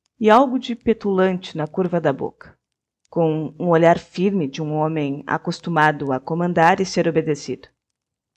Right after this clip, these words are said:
Tinha uma maneira viva e animada, mas a aparência em geral era de mais idade, assim, porque os ombros eram um pouco curvos e os joelhos dobravam ligeiramente quando ele caminhava.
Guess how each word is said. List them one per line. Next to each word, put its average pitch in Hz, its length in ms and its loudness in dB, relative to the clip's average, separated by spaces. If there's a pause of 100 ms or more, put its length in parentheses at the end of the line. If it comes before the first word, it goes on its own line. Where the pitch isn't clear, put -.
(1000)
Tinha 180 400 4
uma 156 160 2
maneira 156 360 2
viva 165 380 -2
e 143 80 2
animada, 156 540 -2
mas 139 520 -6 (400)
a 165 200 4
aparência 175 500 0
em 196 60 -2
geral 175 420 2
era 156 240 2
de 147 640 -10 (180)
mais 160 300 2
idade, 151 460 -2
assim, 220 280 -12 (680)
porque 190 240 -2
os 175 180 2
ombros 190 360 0
eram 165 220 6
um 165 80 -6
pouco 165 380 -4
curvos 220 500 -4
e 196 40 -2
os 190 160 0
joelhos 180 440 0
dobravam 175 600 2 (300)
ligeiramente 214 720 0
quando 160 200 -8
ele 156 160 0
caminhava. 147 420 -4